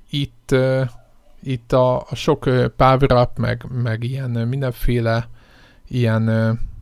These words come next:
dolgok nincsenek, hanem mondjuk fölvehetsz egy nagyobb fegyvert, akkor azt használhatod, akkor azt ott elejted, akkor fölvehetsz dolgokat az ellenféltől, mondjuk, m-, ami nekem furcsa, <coughs> hogy a, mondjuk az ellenfél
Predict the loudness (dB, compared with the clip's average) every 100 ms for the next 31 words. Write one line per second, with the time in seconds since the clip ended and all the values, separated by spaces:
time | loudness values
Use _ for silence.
0 | -4 2 4 4 0 0 2 2 2 2
1 | 2 2 0 4 6 6 2 0 -2 -2
2 | -2 -2 -6 -6 -4 -4 -2 -4 -2 -4
3 | -8 -14 -10 -10 -8 -6 -6 -8 -12 -4
4 | -4 -2 -4 -2 -2 -4 -6 -8 -6 -6
5 | -6 -8 -4 -2 -2 -2 -4 -4 -10 -16
6 | -20 -14 -8 -6 -2 -2 2 4 4 4
7 | 2 -2 0 4 4 2 -2 -4 -2 -2
8 | 0 -2 -4 -4 -4 -4 -2 -4 -6 -8
9 | -10 -6 -4 -2 -2 -2 -4 -4 -4 -6
10 | -4 -2 -2 -6 -20 -20 -10 6 8 8
11 | 6 -4 -4 0 2 0 -4 -20 _ _
12 | _ _ -12 -4 -2 0 2 2 2 0
13 | 0 0 2 0